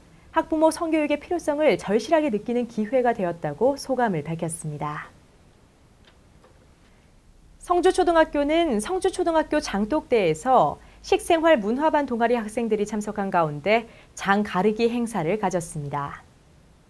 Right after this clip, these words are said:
성주초등학교 학생들은 지난 삼월 십구 일 폐교된 지사초등학교에서 재배한 친환경 콩으로 전통 장담그기 행사를 실시한 바 있으며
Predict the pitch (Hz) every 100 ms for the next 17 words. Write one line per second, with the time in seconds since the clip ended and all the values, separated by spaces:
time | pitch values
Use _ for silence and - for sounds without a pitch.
0 | _ _ _ _ _ _ - - - _
1 | _ _ _ _ 349 330 339 339 339 320
2 | 311 302 294 302 285 262 294 339 330 226
3 | 220 226 285 269 269 - - - 214 208
4 | 151 - - - 330 311 311 320 311 233
5 | 302 302 285 277 254 254 233 233 220 202
6 | 196 220 262 269 349 302 302 285 269 262
7 | 214 165 214 165 - - - - - 202
8 | 208 214 262 254 - 202 262 254 254 247
9 | 233 233 214 208 240 226 220 202 185 180
10 | 180 160 147 226